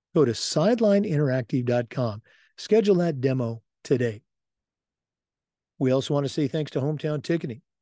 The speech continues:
Hometown's recently acquired Ticket Spicket, and together, they're gonna show you how to set up and sell your tickets online for all your events, not just athletic events, but things like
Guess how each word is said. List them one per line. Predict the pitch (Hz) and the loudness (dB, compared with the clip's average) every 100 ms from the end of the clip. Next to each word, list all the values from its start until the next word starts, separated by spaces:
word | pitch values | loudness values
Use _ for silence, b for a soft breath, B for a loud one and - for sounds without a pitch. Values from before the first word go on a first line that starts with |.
| _ | _
Hometown's | 208 208 226 190 123 | -8 -4 -2 -2 -2
recently | 139 226 - 160 139 135 120 | 0 0 0 -8 -6 -4 -4
acquired | - 151 135 123 107 | -6 -6 -4 -6 -4
Ticket | 151 139 139 | -4 -4 -10
Spicket, | - - 156 120 139 - | -8 -4 -4 -4 -12 -14
and | 123 | -10
together, | 131 120 269 196 117 - b b b b | -6 -2 -2 -2 -6 -10 b b b b
they're | 160 | -2
gonna | 165 170 | 0 -2
show | - 160 151 | -2 0 2
you | 143 143 151 - | 2 0 -4 -6
how | 131 | -8
to | 123 | -8
set | - 147 | -4 -2
up | 139 135 | -2 -4
and | 113 | -10
sell | - - 127 151 | -6 0 2 2
your | 190 | 0
tickets | 180 151 123 135 - | -2 -2 0 -4 -6
online | 214 127 151 185 160 117 117 117 _ _ _ | -10 -4 -2 0 2 2 -2 -6 _ _ _
for | - 247 | -12 -6
all | 214 269 | -4 0
your | 190 | 0
events, | 135 170 127 98 196 | 0 0 -4 -6 -8
not | 262 | -6
just | 196 151 | -6 -4
athletic | 151 120 131 175 143 | -2 -2 0 0 0
events, | 120 107 104 123 - | -2 -4 -6 -8 -10
but | 147 | -10
things | - 139 127 | -2 -2 0
like | 147 127 | 0 -2